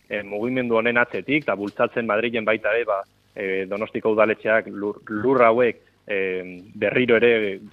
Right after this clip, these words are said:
eh, bereganatzea. Eta, ba, bueno, badirudi ja behingoz, eh, badigut-, ba, baditugula lurralde hauek. Gaina Donosti, ba, zabalt-, eh, zabaltzeko edo handitzeko,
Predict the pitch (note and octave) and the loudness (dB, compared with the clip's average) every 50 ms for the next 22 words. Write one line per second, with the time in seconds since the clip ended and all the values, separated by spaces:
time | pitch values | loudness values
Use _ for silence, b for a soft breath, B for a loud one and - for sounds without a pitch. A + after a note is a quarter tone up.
0 | - - G#2 F#2+ F#2 G2 G2 G2+ - - A#2 - _ A#2+ A2 G#2 G2+ G#2+ G#2 G#2 | -16 -14 -12 -12 -12 -12 -14 -16 -18 -20 -20 -18 _ -10 -6 -4 -2 -2 0 -2
1 | G#2 - - C#3 D3 F3 F#3 F#3 - b b b b b b b b _ - - | -2 -2 2 4 4 4 4 2 -4 b b b b b b b b _ -4 -2
2 | B2 A2+ - A2+ G#2+ G#2+ G#2 G#2 G#2 G2+ G2+ F#2+ G2+ G2 G2+ A#2 A#2+ B2+ D3 C3+ | 0 4 4 6 6 6 6 4 2 0 0 0 -2 -2 -2 -2 -2 0 0 -2
3 | G#2 G2+ A2+ A#2 B2 A#2+ A#2+ C3+ B2+ A#2+ B2 B2+ B2 A2+ G#2+ G2+ G2+ G#2+ A2 A2+ | -2 -4 -4 -6 -6 -6 -6 -6 -4 -2 -2 0 0 0 0 -2 -4 -6 -8 -6
4 | A2+ B2+ C#3 C3 A#2 A2 G2+ - - - - - G#2+ G2 F#2 F#2+ F#2+ F#2 G2 F#2+ | -4 -2 -2 0 0 -2 -4 -6 -10 -18 -20 -16 -12 -10 -10 -8 -10 -10 -12 -14
5 | _ _ _ - - G#2+ A2 A#2+ B2+ B2+ C3+ B2 - - - A#2+ G#2+ G2+ F#2+ G2 | _ _ _ -10 -6 -4 -2 -2 -2 -2 -2 -4 -4 -8 -8 -4 -2 0 0 -2
6 | G2+ G2 - G#2 G2 G2 A2+ A2+ - B2+ A2+ A2+ A2+ B2 B2+ B2 A2 G#2 F#2+ F#2 | -4 -8 -8 -6 -4 -4 -4 -4 -4 -4 -2 2 6 8 8 8 8 8 6 2
7 | G2 G#2+ A#2+ A2 G2+ G2 A2 A#2 A2+ G#2 F#2+ G2 A2 G#2 G2 F#2 G2+ G2+ A2 A2+ | -2 -8 -10 -6 -4 0 0 0 0 0 -2 -4 -4 -4 -4 -4 -4 -4 -2 -2
8 | A2+ A#2+ A2+ G2+ G2+ G2 G#2+ A2 - - C3+ C3+ A#2 F#2+ F#2 F#2 _ _ _ _ | -2 -2 -4 -4 -6 -6 -6 -8 -8 -8 -6 -4 -2 -2 -4 -6 _ _ _ _
9 | _ - - - G#2+ G#2 A#2 B2 A#2+ - _ _ _ - G#2 G2 F#2+ F#2+ G2 F#2+ | _ -8 -2 0 2 4 4 2 2 -2 _ _ _ -14 -12 -10 -10 -10 -10 -12
10 | - _ _ _ _ - A2 G#2 A#2+ C3+ C3+ - - A2+ - D#3 F3 F3 D3 A#2+ | -16 _ _ _ _ -6 -4 0 0 -2 -2 -2 -6 -4 0 2 4 4 4 4
11 | A2+ G#2 G2 G2 G2 G#2 B2 B2+ - B2+ A2+ - C#3 | 4 2 2 2 0 -2 -4 -4 -4 -6 -4 -2 -2